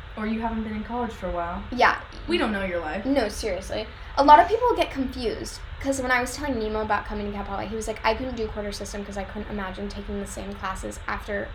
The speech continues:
Speaker 2: coming back from winter break." I'm like, "You
Speaker 1: You
Speaker 2: don't,
Speaker 1: don't.
Speaker 2: though." So if you don't know, quarter system, we start later, which is clutch, but we also get out later, which I personally like better,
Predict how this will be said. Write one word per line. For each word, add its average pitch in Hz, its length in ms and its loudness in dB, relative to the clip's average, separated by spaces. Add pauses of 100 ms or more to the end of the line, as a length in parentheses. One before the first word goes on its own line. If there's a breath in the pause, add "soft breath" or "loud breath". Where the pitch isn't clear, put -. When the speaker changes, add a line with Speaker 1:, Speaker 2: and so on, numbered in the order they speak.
Speaker 2:
coming 202 220 -4
back 208 200 -2
from 202 120 -6
winter 190 180 -8
break." 208 320 -2 (460 loud breath)
I'm 262 100 4
like, 247 160 4 (640)
"You 233 80 -4
Speaker 1:
You 226 80 0
Speaker 2:
don't, 254 240 6
Speaker 1:
don't. 190 220 -2
Speaker 2:
though." 220 440 0 (520 loud breath)
So - 120 2
if 277 120 2
you 277 60 0
don't 294 180 6
know, 220 220 4
quarter 233 280 4
system, 214 540 -2 (360)
we 254 160 2
start 302 540 8
later, 202 540 2 (120)
which 220 200 -6
is 202 100 -6
clutch, - 480 -4 (180)
but 220 140 2
we 180 100 0
also 226 240 2
get 226 120 0
out 185 200 4
later, 214 440 2
which 214 180 -2 (220)
I 220 360 8
personally 254 360 -4
like 190 280 -4
better, 196 420 2